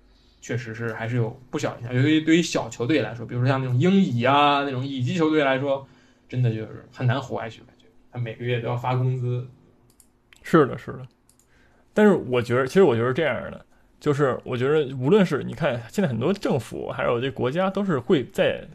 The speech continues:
Speaker 2: 这个对这个所有行业产业进行这个补贴。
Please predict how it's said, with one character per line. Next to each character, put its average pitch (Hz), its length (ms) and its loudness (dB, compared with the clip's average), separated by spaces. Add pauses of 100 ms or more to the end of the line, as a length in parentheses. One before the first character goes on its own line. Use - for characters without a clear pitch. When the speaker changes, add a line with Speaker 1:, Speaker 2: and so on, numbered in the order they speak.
(140)
Speaker 2:
这 127 120 -2
个 110 140 -6 (320)
对 160 180 4
这 143 140 0
个 123 140 0
所 175 160 2
有 175 40 2 (240)
行 120 260 -4
业 165 180 0
产 - 240 -8
业 123 80 -6
进 143 120 -4
行 147 140 0
这 180 60 2
个 139 80 0
补 113 160 -14
贴。 131 360 -8